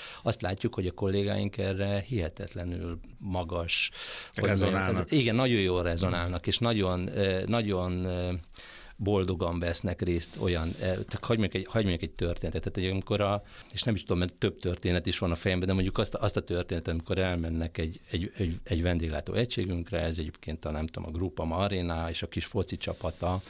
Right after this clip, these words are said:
Speaker 1: egy fogyatékossággal élő iskolának a foci csapata elmegy. És, és végignézik az egész stadiont, ámulnak, és,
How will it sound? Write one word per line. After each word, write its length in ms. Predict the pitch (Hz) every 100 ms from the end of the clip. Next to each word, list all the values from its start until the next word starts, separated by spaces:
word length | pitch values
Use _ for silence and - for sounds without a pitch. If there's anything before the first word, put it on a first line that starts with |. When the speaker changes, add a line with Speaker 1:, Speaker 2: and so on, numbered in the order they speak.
| - - -
Speaker 1:
egy 140 | 80 -
fogyatékossággal 880 | 101 87 87 80 85 - 82 82
élő 440 | 85 82 82 82 85
iskolának 640 | 85 - - 76 76 78
a 40 | 104
foci 340 | - 107 -
csapata 420 | - - - - -
elmegy. 200 | - - -
És, 240 | - - -
és 160 | - - 110
végignézik 640 | 113 95 85 82 78 -
az 120 | 80
egész 240 | 80 78 -
stadiont, 560 | - 85 82 80 80
ámulnak, 680 | - 80 78 80 87 85 -
és, 240 | 87 -